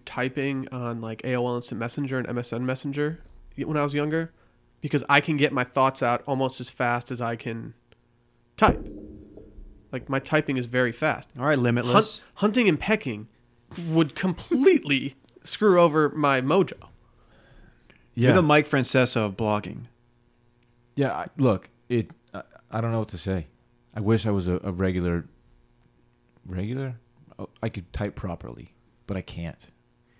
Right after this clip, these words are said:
Speaker 3: I mean, <sighs> it just feels so foreign to me when I try to do that. I don't know.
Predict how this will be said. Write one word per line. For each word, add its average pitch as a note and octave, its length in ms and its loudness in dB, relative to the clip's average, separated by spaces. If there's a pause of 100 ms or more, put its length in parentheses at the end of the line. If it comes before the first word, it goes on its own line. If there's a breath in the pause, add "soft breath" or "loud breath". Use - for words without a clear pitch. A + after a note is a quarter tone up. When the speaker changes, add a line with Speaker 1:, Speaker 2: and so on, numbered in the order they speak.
(580 soft breath)
Speaker 3:
I - 60 -20 (600 soft breath)
mean, A#2 120 -8 (180)
<sighs> - 720 -20
it A2 60 -8
just - 180 -6
feels D#3 240 -2
so C#3 500 2 (100)
foreign C3 440 -4
to G2 80 -12
me F#2+ 120 -6
when F#2+ 100 -6
I F2+ 60 -4
try A2 240 -6
to G2 80 -4
do G2+ 220 -6
that. C#2+ 160 -16 (2250)
I G#2 40 -8
don't E2 180 -4
know. D#2 200 -6